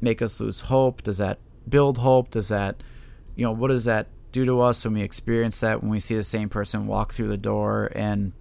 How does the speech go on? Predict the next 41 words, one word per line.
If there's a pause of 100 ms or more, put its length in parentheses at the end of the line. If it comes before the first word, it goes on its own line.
(480)
um,
try
and
get
readmitted
into
treatment,
and
we
see
them
again? (560)
What's
that
like
for
the
firefighter
E
M
Ts
to, (500)
um,
report
to
a
scene
and
see
the
same
person
who
has
overdose? (560)
And
I
thought
this (100)
answer
was